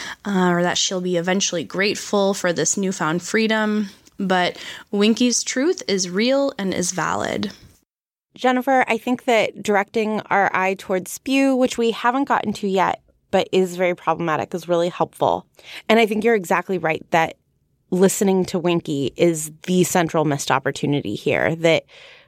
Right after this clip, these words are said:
Speaker 2: Winky's voice and Winky's experience is entirely valid,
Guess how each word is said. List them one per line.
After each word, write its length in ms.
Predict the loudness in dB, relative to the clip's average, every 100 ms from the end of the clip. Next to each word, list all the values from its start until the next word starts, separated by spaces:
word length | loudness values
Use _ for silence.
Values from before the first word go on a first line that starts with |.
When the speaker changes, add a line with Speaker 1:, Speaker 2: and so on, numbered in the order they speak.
| _
Speaker 2:
Winky's 540 | 2 2 2 0 -4
voice 640 | 0 2 2 2 -4 -16 -6
and 160 | 0 2
Winky's 360 | 2 2 2 2
experience 720 | -4 -2 0 0 0 -4 -4
is 160 | -2
entirely 680 | 0 -2 0 0 0 0 -2
valid, 600 | 0 0 0 -2 -4 -8